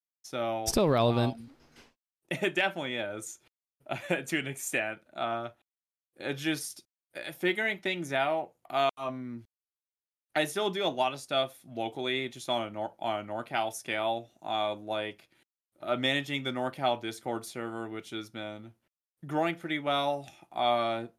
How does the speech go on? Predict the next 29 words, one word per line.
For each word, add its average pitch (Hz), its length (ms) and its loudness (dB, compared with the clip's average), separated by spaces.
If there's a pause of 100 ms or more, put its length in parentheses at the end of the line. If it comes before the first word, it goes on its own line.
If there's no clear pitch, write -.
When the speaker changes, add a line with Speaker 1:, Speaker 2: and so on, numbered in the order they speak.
(120)
Speaker 1:
getting 131 300 -2
set 127 380 -2
to 113 560 0
just 120 220 -14
get 120 180 -2
my 117 160 2
bachelor's 110 580 -4
degree 110 640 -4
in 107 240 -10
sociology, 113 800 -4
which, 104 400 -12 (520)
uh, 107 180 -2
this 113 200 -10
will 123 60 -8
be 113 120 -8
my 110 160 -6
final 110 300 -6
semester 107 540 -8
in 101 160 -14
doing, 107 400 -10 (100)
which 107 220 -16
I'm, 104 260 -12 (720)
uh, 107 160 -6
super 117 400 -6
ha-, 117 300 -12
happy 113 300 -8
and 107 100 -10
proud 110 200 -6
about. 110 440 -4